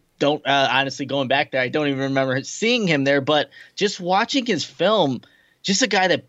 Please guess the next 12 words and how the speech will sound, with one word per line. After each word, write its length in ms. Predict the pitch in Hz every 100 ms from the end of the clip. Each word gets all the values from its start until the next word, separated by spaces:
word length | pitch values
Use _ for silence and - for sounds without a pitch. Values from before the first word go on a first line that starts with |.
| _
is 180 | 147 110
very 500 | 110 151 156 208 202
aggressive, 500 | 139 151 160 170 135
plays 340 | - 151 185
fast, 460 | - 170 160 160 -
a 60 |
hard 480 | 110 - 156 202 220
hitter, 420 | 139 190 202 135 - - -
even 220 | 233 262
though 100 | 254
he's 140 | 180
not 300 | 160 202 214